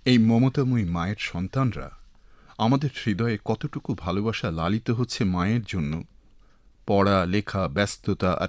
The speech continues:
কর্মজীবন, এই সব কিছুর মাঝেই কি হারিয়ে যাবে আমার মায়েদের জন্য ভালোবাসাটা?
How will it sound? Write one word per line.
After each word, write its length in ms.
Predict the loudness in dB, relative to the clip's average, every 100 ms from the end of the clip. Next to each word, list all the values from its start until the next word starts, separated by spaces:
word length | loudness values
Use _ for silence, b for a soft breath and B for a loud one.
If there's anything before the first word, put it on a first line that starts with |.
| -2
কর্মজীবন, 680 | 0 4 2 4 4 2 0 B B
এই 100 | 8
সব 260 | 8 6 4
কিছুর 340 | 2 -2 4
মাঝেই 440 | 6 6 4 4 2
কি 180 | 0 0
হারিয়ে 280 | 2 4 4
যাবে 320 | 4 4 4
আমার 180 | 4 2
মায়েদের 560 | 2 2 4 2 2 -2
জন্য 300 | 0 2 2 0
ভালোবাসাটা? 640 | -2 0 0 -2 -4